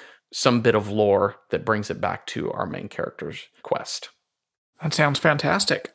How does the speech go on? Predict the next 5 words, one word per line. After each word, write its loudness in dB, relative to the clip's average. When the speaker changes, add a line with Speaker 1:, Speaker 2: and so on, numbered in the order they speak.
Speaker 2:
Uh, 4
for 2
our 8
create 2
assignment, -2